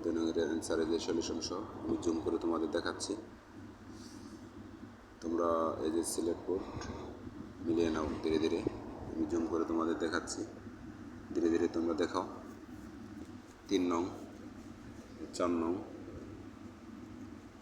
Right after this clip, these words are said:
তারপরে পাঁচ নং, ছয় নং, সিলেট বোর্ড সাত নং, আট নং, আট নংয়ের সাবস্টিটিউট ফিজিক্স, নয় নংয়ের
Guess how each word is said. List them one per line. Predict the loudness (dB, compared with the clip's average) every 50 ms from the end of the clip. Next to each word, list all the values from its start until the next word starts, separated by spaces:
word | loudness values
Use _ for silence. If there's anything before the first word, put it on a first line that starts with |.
| -16 -16 -16 -16 -18 -18 -18 -16 -12 -8 -8 -8 -8 -8 -10 -10 -10 -12 -12 -12 -12 -12 -12 -14 -14 -12 -8
তারপরে | -6 -6 -4 -2 0 0 0 2
পাঁচ | 4 2 4 4 2 2
নং, | 2 2 2 0 -2 -4 -8 -10 -12 -12 -12 -12 -12 -12 -12 -12 -12 -12 -12 -12 -12 -12 -14 -14 -12 -12 -12 -12 -12 -6 0
ছয় | 2 4 4
নং, | 4 4 4 2 0 0 -4 -8 -10 -10 -10 -10 -10 -12 -12 -12 -12 -12 -12 -12 -14 -14 -14 -14 -14 -14 -14 -14 -12 -12 -12 -12 -14 -14 -16 -16 -16 -18 -18 -18 -18 -18 -16 -16 -16 -14 -14 -12 -12 -12 -12 -12 -12 -12 -12 -12 -12 -12 -12 -12 -12 -12 -12 -12 -12 -10
সিলেট | -8 -6 0 4 6 6 6 4 4 4
বোর্ড | 4 4 4 2 -4 -10 -10 -10 -10 -12 -12 -10 -8 -6 -4 0
সাত | 2 2 2 2 0
নং, | 0 0 0 0 -2 -4 -8 -10 -12 -12 -12 -14 -14 -14 -14 -14 -14 -14 -14 -16 -16 -18 -16 -12 -12 -10 -10 -8 -10 -10 -12 -12 -12 -12 -14 -14 -14 -14 -10 -6 -6
আট | -4 -2 0
নং, | 2 2 2 2 0 -2
আট | -4 -2 0
নংয়ের | 2 2 2 2
সাবস্টিটিউট | 2 2 2 2 2 2 0 0 0 -2
ফিজিক্স, | -4 -2 0 0 0 0 -2 -6 -6 -4 0 2
নয় | 4 4
নংয়ের | 6 6 4 4